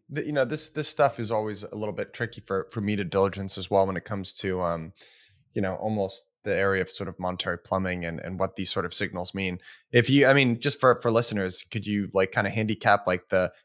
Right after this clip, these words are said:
'cause, you know, you see those sort of scary red dots around the two thousand seven, two thousand eight crisis. And certainly to me, whenever you see, you know, intense, you know, ex-, extreme demand for bills around the very short end of the curve,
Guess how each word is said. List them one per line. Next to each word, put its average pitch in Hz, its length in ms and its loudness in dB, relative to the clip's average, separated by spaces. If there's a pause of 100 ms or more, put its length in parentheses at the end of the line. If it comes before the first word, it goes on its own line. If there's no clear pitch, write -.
'cause, 127 120 0
you 123 60 4
know, 117 60 4
you 110 100 4
see 139 200 0
those 117 180 2
sort 107 100 -4
of 98 80 -6
scary 110 320 -2
red 92 200 -2
dots 98 320 2
around 92 220 -2
the 92 100 -4
two - 140 -10
thousand 92 360 -6
seven, 95 340 -6
two 98 140 -12
thousand 92 380 -4
eight 92 220 -4 (360)
crisis. 113 600 2
And 101 300 -2
certainly 107 360 0
to - 140 -8
me, 104 180 0
whenever 92 280 -4
you 92 160 -6
see, 95 440 -2 (220)
you 104 80 2
know, 101 140 4
intense, 104 720 -2
you 92 80 -4
know, 92 120 2
ex-, 87 280 -2
extreme 113 380 -2
demand 98 460 -2
for 90 500 -2
bills 92 260 -2
around 92 140 -4
the 87 80 -6
very 90 200 -4
short 92 280 -4
end 92 160 -4
of 80 60 -8
the 87 80 -10
curve, 120 360 4